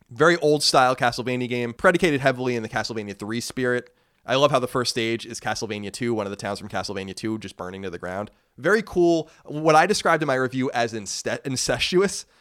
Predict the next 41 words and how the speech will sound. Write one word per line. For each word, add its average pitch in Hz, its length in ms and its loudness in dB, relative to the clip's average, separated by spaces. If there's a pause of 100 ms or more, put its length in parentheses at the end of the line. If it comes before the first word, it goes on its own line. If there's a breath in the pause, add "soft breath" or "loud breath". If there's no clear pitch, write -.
(160 soft breath)
because 147 200 0
Castlevania 156 480 2
games 160 200 0
are 123 60 -2
so 123 280 0
incestuous 123 560 -4
with 151 100 -6
each 147 160 -8
other, 160 300 -2 (120)
with 120 140 -6
characters 127 540 0
and 110 200 -6
enemies 120 540 -2
and 104 380 -8
settings 120 360 -4
and 131 120 -10
stuff, 143 280 -2
and 117 160 -6
it's 117 100 -10
just 139 220 -8
a 113 120 -2
huge 117 360 -4
love 104 220 -4
letter 98 220 -4
to 92 100 -8
gamers 104 460 -8 (260 soft breath)
or 101 60 -8
Castlevania 113 480 -4
fans. 101 400 -6 (280 soft breath)
And 143 140 -4
considering 165 440 0
that 131 100 2
it 127 40 4
was 117 120 -2
a 110 40 -8
TurboGrafx 113 540 -2
sixteen 180 380 -4
game, 165 200 0
never 104 200 -2
released 127 400 -2
here, 151 320 -2